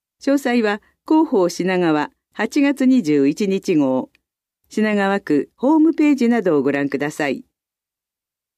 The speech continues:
キャッシュレス決済ポイント還元事業。デジタル。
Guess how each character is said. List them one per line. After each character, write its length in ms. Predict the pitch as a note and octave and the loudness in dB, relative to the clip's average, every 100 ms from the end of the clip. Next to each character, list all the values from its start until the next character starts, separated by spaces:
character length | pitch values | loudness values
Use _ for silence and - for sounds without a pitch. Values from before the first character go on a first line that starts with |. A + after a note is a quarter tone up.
| _ _ _ _ _ _ _ | _ _ _ _ _ _ _
キ 80 | A3 | -6
ャ 60 | |
ッ 20 | |
シ 200 | A3+ - | -4 -2
ュ 20 | D#4+ | 0
レ 100 | D#4 | -2
ス 100 | - | -2
決 200 | D4 - | -4 -2
済 240 | G3 D#3+ | -4 -2
ポ 180 | - A#3 | 0 0
イ 60 | |
ン 80 | C4 | 0
ト 120 | A#3 | 0
還 240 | - G#3+ G#3 | -2 -2 0
元 220 | G3 G3 | 0 0
事 160 | E3+ D#3 | 0 0
業。 380 | C3+ B2+ A#2+ - _ _ _ _ _ _ _ _ | 2 0 -4 -8 _ _ _ _ _ _ _ _
デ 120 | A3+ | -2
ジ 160 | E3+ F3 | -2 -2
タ 140 | C3 | -4
ル。 200 | B2+ - | -4 -6